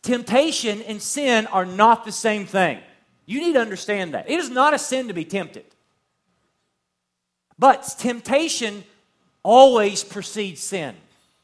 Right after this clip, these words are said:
What is a temptation? A temptation, a temptation is a desire plus opportunity. Temptations are tempting.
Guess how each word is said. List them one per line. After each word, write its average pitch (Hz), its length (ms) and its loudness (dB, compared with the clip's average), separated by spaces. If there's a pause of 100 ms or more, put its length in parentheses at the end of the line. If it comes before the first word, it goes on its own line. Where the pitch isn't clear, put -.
(560)
What 285 160 -4
is 330 140 -6
a 294 60 -6
temptation? 226 600 -2
A 190 80 -4
temptation, 202 580 -4
a 175 80 -6
temptation 226 760 -2 (240)
is 233 200 -4
a 214 100 0
desire 220 760 4 (280)
plus 220 360 -4
opportunity. 151 760 -10 (1400)
Temptations 226 1080 -4 (500)
are 208 140 0
tempting. 208 540 -8